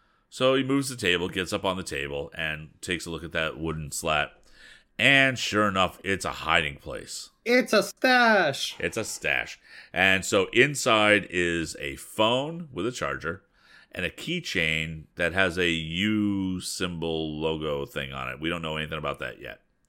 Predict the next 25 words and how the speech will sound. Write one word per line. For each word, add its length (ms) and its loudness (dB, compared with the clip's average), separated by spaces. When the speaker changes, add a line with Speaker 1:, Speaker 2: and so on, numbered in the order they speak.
Speaker 1:
Um, 500 -2
he 180 2
opens 280 4
the 100 -4
phone. 380 2
The 80 -2
phone 400 0
is 340 2
a 80 2
Motorola 500 4
Razr 600 4
from, 240 0
like, 200 6
Speaker 2:
Yeah, 140 4
that's 360 4
Speaker 1:
the, 120 -12
Speaker 2:
old. 360 4
Speaker 1:
like, 180 6
two 200 0
thousand 800 4
five, 440 4
six, 600 -6
seven 580 0
in 160 -4
there. 360 0